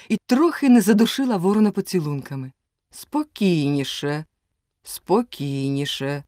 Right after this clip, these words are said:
сказав ворон. «Я гадаю, що це був Кай. Але тепер він, напевне, забув тебе з своєю принцесою». «Хіба він жив у принцеси?»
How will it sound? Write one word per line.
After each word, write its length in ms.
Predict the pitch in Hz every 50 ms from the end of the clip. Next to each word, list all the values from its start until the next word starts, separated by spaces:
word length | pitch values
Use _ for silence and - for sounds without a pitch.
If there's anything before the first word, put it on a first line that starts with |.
| _ _
сказав 480 | _ - - - 139 131 139 147 147 143
ворон. 460 | 139 139 147 143 143 147 143 139 139 - _ _ _ _ _ _ _ _ _ _ _
«Я 320 | - 151 143 170 180 196
гадаю, 840 | 180 151 160 160 147 135 131 151 151 147 160 190 208 214 240 269 302 - _ _ - - - _
що 360 | - - - - - 190 165
це 440 | - - - - 165 175 190 226 220
був 320 | 170 160 185 214 240 233 -
Кай. 560 | - - 170 147 123 120 117 113 110 101 - - _ _ _ _ _ _ _ _ _ _ _ _ _ _ _ _
Але 260 | - 151 160 156 151
тепер 600 | - - 143 135 - - 170 185 226 269 269 208
він, 360 | 156 160 190 226 226 233 214
напевне, 680 | 190 175 156 - - 151 156 160 180 190 214 226 226
забув 520 | 214 190 226 233 233 214 294 349 339 247 156
тебе 440 | - - 139 135 127 131 127 127 127
з 40 |
своєю 560 | - - - 139 135 139 139 143 151 165 170 160
принцесою». 1000 | - 170 180 190 185 - - 123 92 - - - - - 101 95 98 80 - - _ _ _ _ _ _ _ _ _ _ _ _ _ _ _ _ _ _ _ _ _ _
«Хіба 360 | _ - - 208 190 190 226 233
він 240 | 214 247 240 240
жив 280 | 202 190 240 254 233 -
у 80 | - 214
принцеси?» 720 | - 233 254 262 247 - - 392 427 - - - 190 156